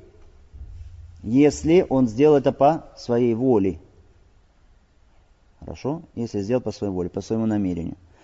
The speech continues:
В данном случае, да, он своими силами это сделал, но он, нарушение именно поста было по его воле? Нет. Хорошо, потому что он забыл. Поэтому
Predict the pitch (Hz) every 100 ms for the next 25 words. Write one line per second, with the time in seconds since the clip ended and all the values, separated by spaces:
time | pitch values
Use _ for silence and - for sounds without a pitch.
0 | - _ 123 156 165 - 170 160 180 160
1 | 160 139 131 151 156 143 165 151 135 123
2 | 117 117 113 95 107 123 131 143 139 151
3 | 143 175 160 123 110 107 - 107 101 101
4 | 110 101 110 117 139 175 113 78 87 -
5 | - _ _ 147 135 85 - _ _ 92
6 | 98 160 135 135 - 123 113 110 95 85
7 | - 117 143 180 185 214